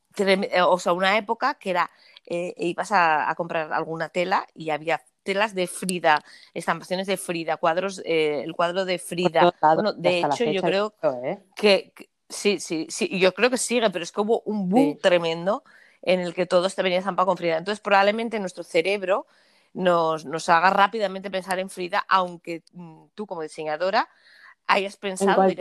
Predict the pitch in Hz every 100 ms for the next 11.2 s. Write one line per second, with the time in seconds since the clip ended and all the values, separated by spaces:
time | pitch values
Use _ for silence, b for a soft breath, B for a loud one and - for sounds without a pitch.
0 | 220 226 156 170 196 160 233 226 220 -
1 | - - - - 202 170 165 165 175 202
2 | 202 196 196 196 190 180 190 180 185 214
3 | 214 240 269 214 196 180 156 156 151 190
4 | 214 - 170 170 196 - 180 175 190 214
5 | 226 226 220 190 160 208 220 143 - 165
6 | 190 294 _ _ _ - 180 180 190 _
7 | _ _ _ _ _ _ - - 381 226
8 | 185 190 214 277 - 277 208 214 202 190
9 | 180 - 170 170 - 220 160 180 170 156
10 | - 254 196 165 180 175 160 - 233 233
11 | 277 330